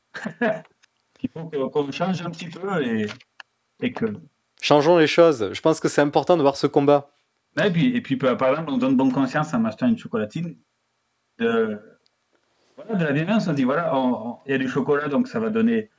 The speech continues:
Speaker 1: à manger à un paysan d'Amérique latine. Il y a, il y a du beurre, donc on,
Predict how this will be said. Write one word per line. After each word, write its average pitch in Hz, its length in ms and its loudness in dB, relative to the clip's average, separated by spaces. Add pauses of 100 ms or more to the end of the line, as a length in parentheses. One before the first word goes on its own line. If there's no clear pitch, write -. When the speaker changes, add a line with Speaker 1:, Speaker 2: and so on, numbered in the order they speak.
(220)
Speaker 1:
à 120 80 -6
manger 127 440 -2
à 127 140 0
un 117 80 2
paysan 120 360 -2
d'Amérique 113 300 -2
latine. 156 320 0 (380)
Il 135 100 0
y 123 40 2
a, - 80 0
il 131 80 0
y 123 60 4
a 120 40 0
du 135 120 0
beurre, 147 320 2
donc 113 220 0 (180)
on, 120 60 0